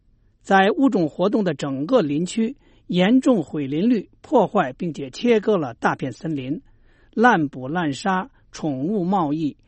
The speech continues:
疾病爆发，影响了黑猩猩在野外维系种群数量的能力。美国鱼类和野生动物管理局为保护黑猩猩的工作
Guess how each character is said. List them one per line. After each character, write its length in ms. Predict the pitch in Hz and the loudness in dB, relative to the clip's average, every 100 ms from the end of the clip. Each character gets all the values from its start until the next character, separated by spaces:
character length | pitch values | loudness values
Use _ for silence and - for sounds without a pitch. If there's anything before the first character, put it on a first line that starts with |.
| _ _ | _ _
疾 240 | 226 226 | -4 -2
病 240 | 208 175 135 | 0 -2 -2
爆 220 | 170 135 | -4 -4
发， 320 | - 160 156 _ | -4 -6 -8 _
影 260 | - 196 262 | -2 4 4
响 180 | - 147 | 4 -4
了 100 | 127 | -4
黑 200 | 185 185 | -4 -4
猩 280 | - 165 151 | -2 -2 0
猩 240 | 160 151 - | -2 -2 -6
在 180 | - 143 | -6 -6
野 240 | 131 127 | -6 -6
外 260 | 139 180 135 | -2 -2 -2
维 260 | 165 165 226 | -4 -2 -2
系 340 | 214 285 143 - | -4 -4 -4 -4
种 260 | - 143 123 | -2 -2 -2
群 280 | - 170 | -4 -4
数 260 | 226 - 214 | -2 -2 -2
量 160 | 156 123 | -4 -6
的 80 | |
能 220 | 117 117 123 | -12 -10 -8
力。 160 | 143 - _ _ _ - | -8 -10 _ _ _ 4
美 160 | 240 | 6
国 140 | 214 269 | 8 6
鱼 180 | 220 269 | 6 6
类 220 | 262 190 | 6 4
和 220 | - 214 | 2 2
野 200 | 190 160 | 4 0
生 200 | 226 233 | 0 0
动 140 | 240 | 0
物 100 | 185 | 0
管 200 | 139 156 | 0 -2
理 120 | 170 135 | 0 -2
局 260 | 143 147 196 | -2 -4 -2
为 180 | 180 | -4
保 320 | 143 147 135 139 | -2 -4 -4 -4
护 260 | 277 180 | -2 -2
黑 240 | - 226 208 | 0 0 0
猩 220 | 226 214 196 | -2 -2 -2
猩 120 | 175 | -4
的 100 | - | -4
工 240 | - 175 | -2 -2
作 240 | 170 175 | -2 -6